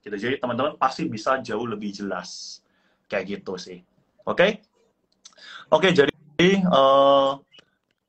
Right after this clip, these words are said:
buat teman-teman, kalau memang udah gak ada pertanyaan, thank you banget. Jangan lupa, eh,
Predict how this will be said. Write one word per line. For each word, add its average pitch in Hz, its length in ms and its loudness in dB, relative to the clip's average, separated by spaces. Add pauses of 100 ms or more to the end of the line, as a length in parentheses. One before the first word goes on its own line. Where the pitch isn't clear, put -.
(160)
buat 120 160 -2
teman-teman, 135 320 -4
kalau 143 160 -4
memang 131 240 -8
udah 127 160 -4
gak 110 160 -6
ada 107 80 -6
pertanyaan, 120 800 -8
thank 135 160 -10
you 135 80 -14
banget. 117 560 -8
Jangan 117 160 -14
lupa, 147 560 -6
eh, 120 400 -10